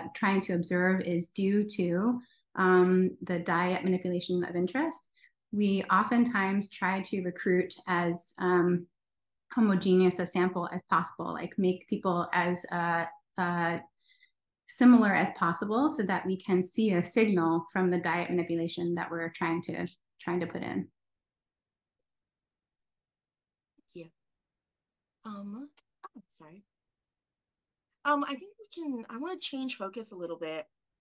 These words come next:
Speaker 2: um, on, uh, onto some of these, um, external and internal, um,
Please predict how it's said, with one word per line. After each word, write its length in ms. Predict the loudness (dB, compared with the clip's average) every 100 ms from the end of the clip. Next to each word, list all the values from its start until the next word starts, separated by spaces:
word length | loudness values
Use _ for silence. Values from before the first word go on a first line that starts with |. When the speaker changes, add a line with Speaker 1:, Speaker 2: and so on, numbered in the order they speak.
| _
Speaker 2:
um, 640 | -4 -2 -2 -4 -10 -14 -18 _ _ _ _ _ _ _ _ -6
on, 440 | -2 -2 -4 -8
uh, 540 | -12 -14 -14 -14 -16 -10 -4
onto 260 | -4 -4
some 220 | -8 -6
of 180 | -6 -6
these, 680 | -12 -12 -12 -10 -12 -14 -20
um, 480 | -20 -18 -18 -20 -20 -20 _ _ _ _ -12
external 720 | -12 -12 -10 -8 -6 -6 -6
and 260 | -8 -12
internal, 760 | -14 -16 -14 -12 -10 -8 -10 -10
um, 540 | -12 -12 -14 -16 -20